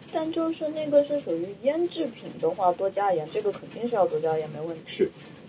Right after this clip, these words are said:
Speaker 1: 但我就想，就是如果是一个地方是做农耕的，它有菜，然后能养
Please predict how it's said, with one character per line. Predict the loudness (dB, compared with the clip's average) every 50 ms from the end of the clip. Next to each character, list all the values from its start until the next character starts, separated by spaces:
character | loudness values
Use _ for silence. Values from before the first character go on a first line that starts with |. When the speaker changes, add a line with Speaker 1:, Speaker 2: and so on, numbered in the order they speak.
| -12 -2 2
Speaker 1:
但 | 4 4
我 | 4 4
就 | 4 4 2 2
想， | -4 -8 -14 -12 -10 -8 -8 -8 -8 -12 -6 -4
就 | -2 -2 -2
是 | -2 2 4 4 4
如 | 4 4 4 6
果 | 6 6 6
是 | 4 0 -2
一 | 0 4
个 | 4 4
地 | 4 4 -2
方 | 0 0 -2 -2
是 | -4
做 | -2 0 2 2 2
农 | 0 -2 -4 -6 -8 -6
耕 | -6 -6 -4 -2
的， | 0 0 0
它 | 0 -2 -2
有 | 0 0 -2 -2
菜， | -6 -8 -2 0 2 2
然 | 2 2
后 | 0 -4 -4
能 | -6 -6 -8
养 | -8 -10 -10